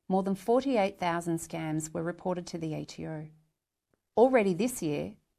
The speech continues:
we've had over seventeen thousand scam reports, and we expect a lot more as we head into tax time. The sad thing is, we know of more than a hundred people who handed over more than one point five million dollars to fraudsters.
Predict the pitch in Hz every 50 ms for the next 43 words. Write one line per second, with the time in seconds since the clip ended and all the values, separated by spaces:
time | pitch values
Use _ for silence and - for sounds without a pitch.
0 | _ _ - 214 226 - 185 196 175 - - 196 196 180 180 - - 240 233 277
1 | 277 269 269 247 220 214 208 190 185 175 185 180 180 180 175 - - 190 190 208
2 | 220 220 196 - - - 143 139 - - - - - _ _ _ _ _ _ _
3 | _ - 202 208 214 220 214 208 - - - 262 269 262 - 214 190 180 170 175
4 | 175 190 202 185 160 160 160 170 165 160 - 180 170 165 170 160 160 160 - -
5 | - 160 - - - - 165 160 156 156 156 - _ _ _ _ _ _ _ _
6 | _ _ _ _ _ _ _ _ _ _ _ _ _ - 190 185 - - 196 202
7 | 262 269 262 - 226 190 175 160 147 156 202 233 - - - _ _ _ _ _
8 | _ _ _ _ _ - 196 196 196 190 185 185 185 202 190 196 196 185 180 180
9 | 180 - 214 240 254 311 277 - - 240 233 233 - 170 160 151 156 170 165 170
10 | 175 180 180 185 180 180 175 170 175 170 170 175 180 185 196 214 208 196 170 170
11 | - - 180 185 220 240 247 - 277 262 262 254 - - 220 208 208 208 208 -
12 | 202 202 202 202 202 196 190 185 180 180 185 180 185 - 180 - - 170 160 156
13 | 151 156 - - 135 143 - -